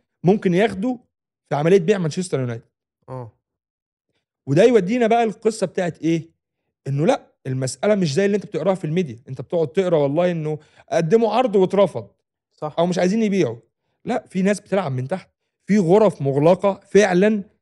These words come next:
Speaker 1: بيحصل فيها حاجات إحنا ما نعرفهاش. في يعني بيقول لك مش من تحت الترابيزة، ده دي بقى حاجات مخفية.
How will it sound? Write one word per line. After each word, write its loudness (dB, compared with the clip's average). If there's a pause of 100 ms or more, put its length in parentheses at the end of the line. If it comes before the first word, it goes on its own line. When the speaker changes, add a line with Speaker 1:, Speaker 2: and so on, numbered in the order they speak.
(240)
Speaker 1:
بيحصل 4
فيها 2
حاجات -2
إحنا -2
ما 0
نعرفهاش. -4 (680)
في 2 (440)
يعني 2
بيقول 0
لك -2
مش -8
من -6
تحت -8
الترابيزة، 0 (100)
ده -8
دي 0
بقى -2
حاجات -6 (500)
مخفية. -2